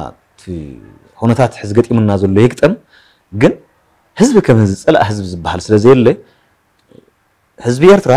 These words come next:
ንህዝቢ ትግራይ ዘለዎ ክብርን ፍቕርን ብዝገልፅ ኣንደበት ኣምባሳደር ህዝቢ ኤርትራ ኮይኑ ክብሩ ንዓና ዝገለፀ ሓዊ እሞ፣ ይኸው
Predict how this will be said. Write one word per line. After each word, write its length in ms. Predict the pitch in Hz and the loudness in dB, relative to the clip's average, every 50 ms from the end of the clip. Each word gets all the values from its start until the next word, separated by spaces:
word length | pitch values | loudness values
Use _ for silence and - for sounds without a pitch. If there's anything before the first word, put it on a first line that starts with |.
| 185 - | 0 0
ንህዝቢ 280 | 508 - - 156 160 - | -2 0 0 0 0 0
ትግራይ 280 | - - 156 143 127 117 | -4 0 2 4 4 4
ዘለዎ 320 | 104 95 110 107 98 104 101 | 4 2 2 2 2 2 0
ክብርን 340 | - - - 113 110 110 101 | 0 0 -2 0 0 0 -2
ፍቕርን 340 | - - - 113 107 92 82 80 _ _ _ _ _ _ _ _ _ _ _ _ | -2 0 2 2 2 0 -4 -10 _ _ _ _ _ _ _ _ _ _ _ _
ብዝገልፅ 560 | - 98 104 113 120 135 143 156 160 165 160 160 - | -12 -8 -8 -6 -4 2 2 2 2 2 -2 -2 0
ኣንደበት 420 | - 147 156 156 170 190 240 269 - | 0 2 4 4 6 4 4 2 2
ኣምባሳደር 500 | - 131 143 139 151 - 175 170 160 151 | 2 2 4 4 4 2 2 2 4 4
ህዝቢ 160 | 139 143 147 156 | 2 2 2 2
ኤርትራ 220 | 135 143 - - 147 | 2 0 2 -2 0
ኮይኑ 220 | 139 156 156 160 190 - - - - _ _ _ _ | 2 2 2 2 0 -4 -8 -14 -20 _ _ _ _
ክብሩ 220 | - - 147 147 151 165 | -6 -2 0 0 2 2
ንዓና 240 | 151 107 - 113 104 98 | 0 0 0 0 0 0
ዝገለፀ 320 | 90 87 98 98 101 - - - | 0 0 0 0 0 -2 -4 -8
ሓዊ 180 | - - 113 123 | -2 0 2 4
እሞ፣ 160 | 139 147 127 117 135 185 - _ _ _ _ _ _ _ _ _ _ _ _ _ | 4 4 4 2 2 0 -4 _ _ _ _ _ _ _ _ _ _ _ _ _
ይኸው 160 | 85 82 | -16 -16